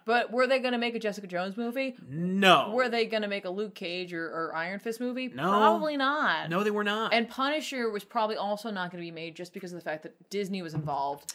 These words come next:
Speaker 1: And
Speaker 2: Yeah.
Speaker 1: so unless they had the thought to move it over, which they probably wouldn't have without Netflix, because Netflix is the one that showed them that darker can work.
Speaker 2: Yeah.
Speaker 1: I don't think that we would have seen these characters hit the light of day unless it was in a way that we wouldn't have been, like, on board for.
Speaker 2: Right.
Speaker 1: So,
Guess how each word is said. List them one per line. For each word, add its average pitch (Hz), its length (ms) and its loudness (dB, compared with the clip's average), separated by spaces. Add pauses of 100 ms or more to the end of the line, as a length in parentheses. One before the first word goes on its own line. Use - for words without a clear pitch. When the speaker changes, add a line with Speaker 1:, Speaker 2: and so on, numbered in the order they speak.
Speaker 1:
And 143 100 -6
Speaker 2:
Yeah. 120 40 -2
Speaker 1:
so 185 160 0
unless 180 220 0
they 196 120 -4
had 240 360 0
the 254 100 0
thought 165 400 2 (320)
to 202 120 -2
move 180 280 -4
it 180 100 -2
over, 170 240 -2
which 175 140 -6
they 185 100 -8
probably 254 380 -2
wouldn't 277 340 -2
have 226 200 -2
without 180 280 -2
Netflix, 190 460 -2
because 180 260 -6
Netflix 208 360 -2
is 165 80 -14
the 185 80 -6
one 175 100 -4
that 165 100 -8
showed 180 160 -6
them 170 100 -10
that 156 140 -8
darker 165 260 -6
can 147 200 -14
work. 240 320 -2
Speaker 2:
Yeah. 147 240 2 (440)
Speaker 1:
I 185 100 0
don't 208 220 2
think 208 140 -6
that 190 100 -6
we 196 80 -4
would 190 140 -6
have 175 80 -8
seen 190 540 -8
these 180 160 -8
characters 175 480 -4
hit 175 120 -10
the 170 80 -8
light 165 180 -4
of 151 100 -14
day 165 180 0
unless 165 280 -6
it 147 60 -10
was 165 120 -12
in 170 40 -10
a 165 60 -10
way 156 240 -8
that 156 100 -6
we 165 220 -8 (140)
wouldn't 165 400 -8 (100)
have 151 160 -12
been, 156 100 -8
like, 147 140 -10
on 147 140 -8
board 165 260 -8
for. 285 340 2
Speaker 2:
Right. 190 200 6 (100)
Speaker 1:
So, 202 540 6